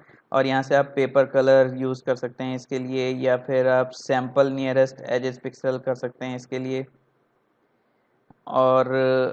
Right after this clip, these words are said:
अ, ignore pixel outside का यूज़ कर सकते हैं, और इसका distance आप जितना कम रखना चाहें उतना कम रख सकते हैं। तो ये हमारे कुछ ब्लर के options आप यूज़ कर सकते हैं यहाँ पे।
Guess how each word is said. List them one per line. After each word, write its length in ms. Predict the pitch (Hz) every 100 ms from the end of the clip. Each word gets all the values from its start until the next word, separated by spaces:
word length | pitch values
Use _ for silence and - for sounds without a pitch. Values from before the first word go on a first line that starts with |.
| - -
अ, 340 | 127 123 127 123
ignore 360 | 131 135 135
pixel 420 | 131 131 131 135 127
outside 480 | 127 - 127 123
का 460 | - 127 143 - _ _ _ _ _ 143
यूज़ 260 | 131 127
कर 120 | 127 123
सकते 240 | 120 135
हैं, 60 | 135
और 140 | 127
इसका 240 | 127 139
distance 440 | 127 127 131 131 131
आप 160 | 131
जितना 280 | 131 127 131
कम 260 | 131 131 131
रखना 220 | 127 131
चाहें 220 | 127 127
उतना 200 | 123 131
कम 220 | 127 127
रख 120 | 123 123
सकते 280 | 120 -
हैं। 120 | 127 156 _ _ _ -
तो 40 |
ये 360 | 135 139 139 143
हमारे 480 | 135 131 127 127 127
कुछ 400 | 139 131 - 135 135 135 123
ब्लर 300 | 131 131 131
के 180 | 123 135
options 600 | 127 123 135 131 131 - -
आप 160 | 131 131
यूज़ 220 | 131 127
कर 120 | 127
सकते 260 | 127 123 131
हैं 140 | 131
यहाँ 200 | 131 123
पे। 280 | 143 160 -